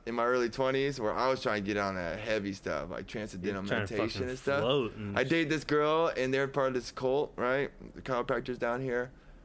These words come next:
Speaker 1: Uh, Dad lived in a teepee in the summer. It was super cool. Mom was
Speaker 2: Wow.
Speaker 1: all like, Frank Zappa and stuff. I was like, "This is crazy." I was like, I was all
Speaker 2: <laughs>
Speaker 1: like musically stubborn, and like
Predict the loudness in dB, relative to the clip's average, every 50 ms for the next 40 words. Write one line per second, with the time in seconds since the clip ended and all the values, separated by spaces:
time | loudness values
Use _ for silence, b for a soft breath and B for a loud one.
0 | B -6 -2 0 0 2 2 0 0 -2 -4 -6 -10 -14 -20 -20 -20 -20 -20 -20
1 | -20 B B B B B B B -20 -20 -20 -8 -4 0 0 2 2 2 0 0
2 | -2 -4 -4 -4 -6 -6 -4 -4 -2 -2 -2 -2 -2 -4 -4 -4 -2 -2 0 0
3 | -2 -4 -4 -6 -8 -8 -8 -6 -4 -4 -2 -2 -4 -4 -2 -2 0 0 0 0
4 | 0 2 2 2 2 2 0 0 B B B B B B B -20 -20 -20 -20 -20
5 | -20 -20 -20 -20 -20 -20 -20 -20 -20 -20 -20 -18 -8 -4 -4 -4 -2 -2 0 0
6 | 0 0 0 0 -2 -2 -2 -4 -4 -4 -4 -6 -6 -6 -8 -10 -10 -10 -10 -8
7 | -4 -2 -2 -2 0 0 0 0 2 0 0 2 2 2 2 2 2 2 2 2
8 | 2 4 4 4 4 4 4 4 2 2 2 0 0 0 0 0 0 0 0 0
9 | 0 0 2 2 2 2 2 2 2 2 2 2 2 2 2 0 0